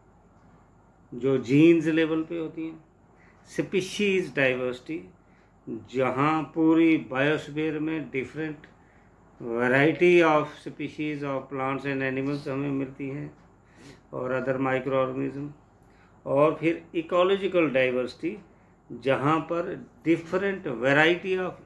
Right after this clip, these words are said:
ecosystems हमें देखने को मिलते हैं। तो सीधा सीधा बायोडाइवर्सिटी तीन लेवल पे जो, अ,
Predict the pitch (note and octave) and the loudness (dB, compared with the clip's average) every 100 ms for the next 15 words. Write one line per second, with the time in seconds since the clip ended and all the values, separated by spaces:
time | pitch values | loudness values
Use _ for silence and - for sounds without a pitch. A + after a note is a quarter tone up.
0 | G3+ F#3 F#3 G#3+ F3+ - E3 - - G3+ | -8 -8 0 0 0 -4 -6 -4 -4 -4
1 | D#3 B2 B2 A#2+ A2+ A2 A2+ - G#2+ G2 | -4 -4 -4 -4 -6 -8 -12 -12 -16 -16
2 | - - - _ _ _ _ _ _ _ | -20 -20 -20 _ _ _ _ _ _ _
3 | _ _ _ - E3 F#3 F#3 - - - | _ _ _ -2 2 2 0 -12 -20 -4
4 | D#3+ F3+ F3+ F3 E3+ F3+ D#3 C3+ C#3+ D3 | -2 0 -2 -4 -2 -4 -4 0 0 2
5 | D#3 D#3+ D#3+ D3+ F3 E3+ - C#3+ C3 C3+ | 0 0 -2 -4 -6 -6 -6 -6 -4 -2
6 | C#3 D3 C#3+ D#3 D3+ D#3 D3+ - - _ | -2 -2 -4 -4 -4 -4 -6 -10 -18 _
7 | _ _ _ _ | _ _ _ _